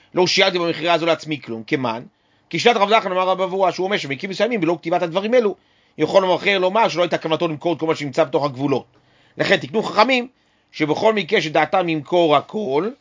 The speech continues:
שיוסיף המוכר בשטר שלא שיער לעצמו כלום במכירה הזאת, כדי שלא יוכל בעצם לטעון אחר כך שלא, שלא מכר את כל מה שנמצא בתוך גבולות שציין.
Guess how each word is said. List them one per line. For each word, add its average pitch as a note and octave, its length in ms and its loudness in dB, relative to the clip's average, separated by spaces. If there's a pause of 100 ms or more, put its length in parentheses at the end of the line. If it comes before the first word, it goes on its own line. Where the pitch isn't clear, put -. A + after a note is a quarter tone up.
(840)
שיוסיף E3 360 2
המוכר G#3+ 280 2
בשטר G#3+ 280 2
שלא F#3 220 -6
שיער G3 200 -6
לעצמו F3 320 -4
כלום A#3 120 -12
במכירה D3+ 380 -4
הזאת, G#2+ 160 -8 (540)
כדי D3 120 4
שלא F#3+ 160 4
יוכל G3+ 280 2
בעצם E3 200 -4
לטעון F#3 200 0
אחר G3+ 200 0
כך F3 80 -4
שלא, E3 420 -2 (400)
שלא F3 220 2
מכר F3+ 320 4
את D3 60 -10
כל F3 80 -6
מה F3 100 2
שנמצא D3+ 280 -4
בתוך D3+ 180 -4
גבולות D3+ 260 -2
שציין. B2 400 -6